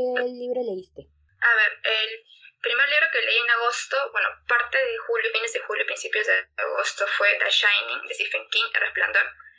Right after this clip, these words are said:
Speaker 2: que es de por sí uno de los libros emblemas de Stephen King, y esta película de los años ochenta. Y lo leí principalmente porque It,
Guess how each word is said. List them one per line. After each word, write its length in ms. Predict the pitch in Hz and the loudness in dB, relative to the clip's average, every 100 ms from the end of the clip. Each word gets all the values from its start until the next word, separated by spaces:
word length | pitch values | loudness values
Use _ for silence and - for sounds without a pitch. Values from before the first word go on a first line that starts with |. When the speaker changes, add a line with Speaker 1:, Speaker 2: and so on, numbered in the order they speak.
| - - - | -20 -20 -4
Speaker 2:
que 160 | 220 220 | 0 0
es 380 | - - - - | 0 -2 -2 -6
de 80 | - | -2
por 120 | - | -2
sí 80 | - | 0
uno 100 | - | 0
de 80 | - | 0
los 80 | - | 2
libros 240 | - - | 0 0
emblemas 720 | - - - 196 190 190 - | -4 -6 -8 -2 0 0 0
de 80 | - | -2
Stephen 320 | - - 190 | -4 -2 0
King, 180 | 196 220 220 - | 0 0 0 -2
y 80 | |
esta 180 | 104 - | -2 -4
película 300 | 190 - 110 | -6 -2 0
de 60 | 107 | 0
los 100 | - | -2
años 180 | 110 120 | -6 -4
ochenta. 760 | - - - - - 226 - _ | 0 -2 -4 -10 -2 -2 -4 _
Y 100 | - | -2
lo 60 | 440 | 0
leí 120 | 349 - | 2 0
principalmente 800 | - 427 277 277 277 277 440 - | -4 -2 0 0 -2 -4 -6 -4
porque 540 | 277 453 - 208 - - | -2 -2 -4 -4 -4 -4
It, 280 | 226 254 | -4 -4